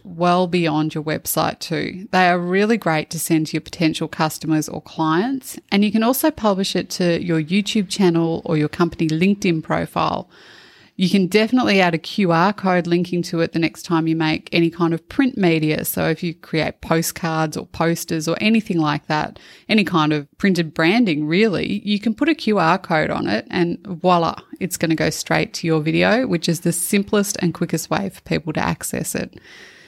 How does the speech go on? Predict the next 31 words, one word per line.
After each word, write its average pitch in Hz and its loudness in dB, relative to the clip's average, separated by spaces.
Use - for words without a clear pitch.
But 262 2
as 269 0
a 311 4
rule, 170 -2
an 226 0
about 247 2
video 269 2
will 208 0
be 185 -4
longer 185 2
than 180 -2
something 185 0
you 170 2
might 165 0
scroll 160 -2
past 151 -4
on 170 0
Facebook 156 -4
or 170 0
Instagram. 160 -2
Facebook 285 2
and 302 4
Instagram 175 2
are 175 0
usually 165 -2
well 170 2
below 160 2
two 160 -4
minutes 156 -2
in 151 2
length, 151 -4